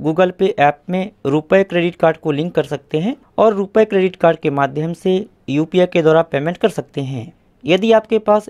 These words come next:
एक्सिस बैंक का रुपए क्रेडिट कार्ड है तो आप यहाँ पर एक्सिस बैंक पर क्लिक करेंगे। इसी तरीक़ा से यदि आपके पास Bank of Baroda, Canara बैंक, एचडीएफ़सी बैंक, इंडियन बैंक, कोटक महिंद्रा बैंक, पंजाब नेशनल बैंक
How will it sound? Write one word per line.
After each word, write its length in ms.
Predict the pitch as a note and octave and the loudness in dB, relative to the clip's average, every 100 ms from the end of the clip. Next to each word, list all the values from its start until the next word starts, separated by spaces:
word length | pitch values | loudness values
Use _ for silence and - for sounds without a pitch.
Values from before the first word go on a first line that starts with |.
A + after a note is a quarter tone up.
| - | -2
एक्सिस 380 | D#3 E3 - - | 0 0 -4 -8
बैंक 220 | F#3+ G3 | -6 -2
का 80 | G3+ | 0
रुपए 280 | F#3 D3+ F3+ | 0 0 -2
क्रेडिट 280 | F#3 F3 D3+ | 0 -2 0
कार्ड 220 | - C#3 | 0 0
है 140 | E3+ C#4 _ _ | 0 -4 _ _
तो 60 | E3 | 0
आप 200 | E3 F3+ | 0 -2
यहाँ 160 | F3+ F#3 | -2 0
पर 100 | F#3 C#3+ | 0 0
एक्सिस 340 | D3 - F3+ | -2 -2 -8
बैंक 220 | F3+ F#3 | -6 -4
पर 120 | - F3 | -6 -4
क्लिक 280 | D3+ C#3+ - | -4 -4 -4
करेंगे। 340 | C#3 D3+ G#3 - - | -4 -4 -6 -10 -6
इसी 200 | F3 A#3+ | -2 -2
तरीक़ा 340 | A3+ G3+ G3+ G3+ | 0 0 2 0
से 280 | G3+ G#3 A#3 _ | 2 -2 -2 _
यदि 220 | D#3 E3 F3+ | -2 2 2
आपके 240 | F3 F#3 | 2 0
पास 320 | F3+ F3+ F3+ - _ C3 | -2 0 0 -4 _ -4
Bank 260 | C3+ D#3 E3 | -2 -2 0
of 140 | F3 | 0
Baroda, 380 | E3 F3 F3 F#3 G#3 - - | 0 0 4 2 2 -6 -4
Canara 320 | D3 D#3 F3 | -2 2 0
बैंक, 300 | D#3+ F3 F3 - - | 0 -2 -4 -8 -8
एचडीएफ़सी 640 | B2 D3 E3 E3+ - F#3 | -6 -4 0 -2 -2 -6
बैंक, 280 | F3 F3 F3 - - | -4 -4 -6 -10 -6
इंडियन 380 | C#3+ D3 F3 F3+ | -4 -2 -2 0
बैंक, 380 | E3+ F3 F3+ - _ | 0 -2 -4 -14 _
कोटक 360 | D3+ D#3 F#3 | -2 -2 -2
महिंद्रा 380 | E3 D#3 E3 F3+ | -2 -2 2 2
बैंक, 300 | F3 F3+ F#3 _ | 2 -4 -6 _
पंजाब 380 | D3 D3 D#3+ E3 | -2 2 2 2
नेशनल 360 | D3 - F3 F3 | -2 -6 -6 -2
बैंक 280 | F3+ F#3 | -2 -2